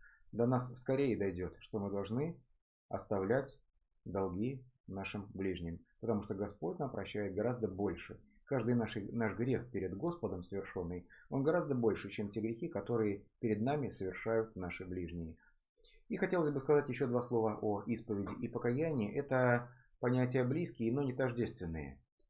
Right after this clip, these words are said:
Покаяние — это понятие более широкое, чем исповедь. <clears throat> Покаяние начинается даже не после совершения греха, а еще до. Когда человек борется, если человек живет внимательно,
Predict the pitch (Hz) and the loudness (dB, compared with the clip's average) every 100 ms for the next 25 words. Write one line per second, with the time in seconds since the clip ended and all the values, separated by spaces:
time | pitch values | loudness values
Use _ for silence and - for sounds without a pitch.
0 | _ - - 147 180 160 120 - 127 135 | _ -2 4 4 4 2 0 -2 0 0
1 | 127 123 117 135 123 101 - 104 98 - | 2 2 4 6 6 4 2 0 0 0
2 | 92 85 95 95 135 131 131 120 - - | -4 -2 -4 -4 -6 -4 0 0 -2 -4
3 | 123 101 - - _ - 151 165 185 156 | 0 0 -2 -18 _ -2 2 2 2 0
4 | 127 135 143 135 127 127 123 127 - - | 0 2 2 2 4 4 4 2 -8 -20
5 | _ _ _ - - 131 131 127 139 127 | _ _ _ -16 2 4 6 4 4 2
6 | 127 175 156 110 92 - 107 104 - 107 | 2 2 2 2 -2 0 0 0 2 2
7 | 104 110 113 156 156 127 120 127 101 92 | 4 2 2 0 2 2 2 -2 -2 2
8 | 95 - _ _ _ _ 113 107 104 - | 2 0 _ _ _ _ -2 0 -2 -4
9 | 101 92 90 - 95 151 165 104 95 92 | -4 -2 -2 -6 0 2 2 0 -2 -4
10 | 104 110 98 87 101 95 95 95 104 131 | -4 -2 -2 -2 -2 -4 -4 0 2 2
11 | - 104 87 85 | 0 -2 -4 -6